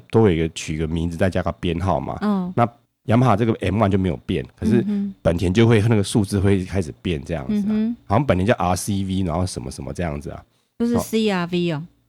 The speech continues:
Speaker 1: 哎，不是，不是，不是。
Speaker 2: <laughs>
Speaker 1: 哎。
Speaker 2: R C V。
Speaker 1: 啊，C R V，你讲的C R V应该是四轮的车子嘛，
Speaker 2: 嗯。
Speaker 1: 吼，比较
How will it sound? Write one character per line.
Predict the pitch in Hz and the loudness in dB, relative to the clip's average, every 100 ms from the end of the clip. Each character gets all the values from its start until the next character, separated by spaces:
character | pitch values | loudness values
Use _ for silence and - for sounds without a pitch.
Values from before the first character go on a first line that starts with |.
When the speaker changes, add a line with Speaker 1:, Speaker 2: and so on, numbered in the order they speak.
| _ | _
Speaker 1:
哎， | 110 | 0
不 | 101 | 0
是， | 110 101 | 0 0
不 | 90 | -2
是， | 92 | 0
不 | 190 | 0
是。 | 156 262 254 262 | 6 6 6 2
Speaker 2:
<laughs> | 415 440 | 2 2
Speaker 1:
哎。 | 196 | 4
Speaker 2:
R | 190 196 | 4 4
C | 208 214 214 | 4 4 6
V。 | 196 208 | 6 6
Speaker 1:
啊 | - 95 | 6 4
，C | 110 160 | 4 6
R | 147 | 6
V， | 139 | 4
你 | 151 | 4
讲 | 143 | 4
的 | 104 | 4
C | - | 6
R | 127 | 6
V | 127 | 6
应 | |
该 | 127 127 | 6 4
是 | |
四 | 123 - - - - | 4 0 -2 0 2
轮 | - 123 | 4 4
的 | 107 | 4
车 | 196 - | 6 6
子 | 95 - | 6 6
嘛， | 104 | 4
Speaker 2:
嗯。 | 95 | 4
Speaker 1:
吼， | 101 92 | 4 4
比 | 320 | 4
较 | 120 | 4